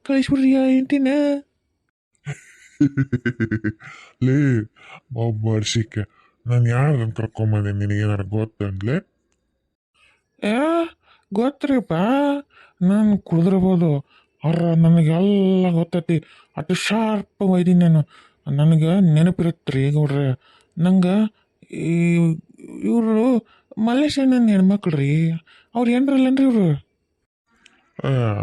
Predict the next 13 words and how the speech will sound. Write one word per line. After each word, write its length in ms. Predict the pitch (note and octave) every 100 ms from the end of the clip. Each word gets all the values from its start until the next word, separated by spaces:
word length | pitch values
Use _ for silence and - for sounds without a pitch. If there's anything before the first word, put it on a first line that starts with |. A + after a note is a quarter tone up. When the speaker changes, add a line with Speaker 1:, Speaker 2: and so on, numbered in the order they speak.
| F#2
Speaker 2:
ಮಾ 260 | G2 G2 G2
ಭಾಷಿಕ 720 | G2+ G#2+ A2 - A#2+ A#2+ D#3+ E3+ _ _ _ _ _
ಅಲ್ಲಲೇ 840 | - A#2 A#2+ A2+ G2+ G2+ G#2 G#2+ G#2 _ _ _
ಕುಡ್ದಿ 400 | - A#2 A#2 B2
ಕರೆವು. 600 | A#2 A#2+ A#2 B2+ B2+ B2 G#2 _ _ _ -
ಆದ್ರೆ 200 | A#2 A#2+
ಹೇಳತ್ತಿದ್ದು 680 | A#2 B2+ D3 D3 C#3 C#3 E3
ತಪ್ಪದು. 1120 | - C#3 - _ F3+ F#3 F#3 F3+ E3+ D3+ A#2 - - _ _ -
ತಪ್ಪ್ 360 | B3+ C#4 -
ಹೇಳಕತ್ತಿಲ್ಲ 760 | G3+ F3 D#3+ B2+ A#2+ G#2 G2+ A#2
ಮಾ 260 | C3 C3+
ಭಾಷಿ 480 | D3 D3 D#3 D3 D#3+
ಮಗನ. 320 | D#3 D3+ D3